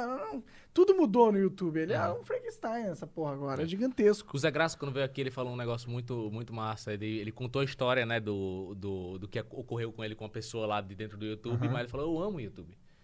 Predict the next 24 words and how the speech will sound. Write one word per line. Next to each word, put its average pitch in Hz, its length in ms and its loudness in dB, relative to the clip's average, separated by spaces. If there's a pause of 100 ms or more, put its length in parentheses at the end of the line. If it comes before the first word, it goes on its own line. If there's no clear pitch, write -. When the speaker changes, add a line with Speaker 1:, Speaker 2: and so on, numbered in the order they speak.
(260)
Speaker 2:
Porque 120 160 -4
o 139 80 4
YouTube 156 360 2
realmente, 233 340 -2
eu 190 160 4
tenho 196 200 -4
a 196 40 -2
mesma 220 240 0
visão, 214 380 0
mano. 98 280 -4 (520)
Tipo, 135 260 -2
eu 139 80 4
vejo 160 240 0
o 185 60 0
YouTube 180 280 -2
como 185 480 -4
um, 170 340 -4
um 160 40 -2
local 165 340 0
onde 170 140 -2
eu 175 60 0
pude 175 600 -4 (120)
me 156 160 -4
libertar 175 920 2